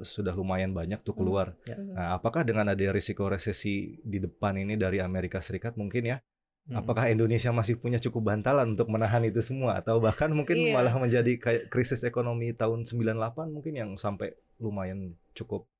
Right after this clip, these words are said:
Speaker 1: eh, menyulitkan ya waktu itu ya, butuh dua
Speaker 2: Parah
Speaker 1: tahun, tiga
Speaker 2: banget
Speaker 1: tahun
Speaker 2: ya.
Speaker 1: untuk recovery kan.
Speaker 2: Bener,
Speaker 3: Iya.
Speaker 2: bener, bener,
Speaker 3: Iya.
Speaker 2: bener.
Speaker 3: Ya.
Speaker 2: Gimana tuh, Mas?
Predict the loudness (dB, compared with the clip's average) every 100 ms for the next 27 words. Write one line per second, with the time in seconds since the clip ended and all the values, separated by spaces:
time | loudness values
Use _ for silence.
0 | _ _ _ -8 -4 -4 -4 -4 0 0
1 | 0 -2 0 -2 -6 -6 -4 -4 -4 -2
2 | -2 0 0 0 2 2 2 2 2 2
3 | 0 -2 -4 -4 -2 -2 -2 -8 -10 -6
4 | -2 0 0 -2 -6 -6 -8 -10 -10 -10
5 | -14 _ _ _ _ _ _ _ 0 2
6 | 2 2 0 4 4 4 4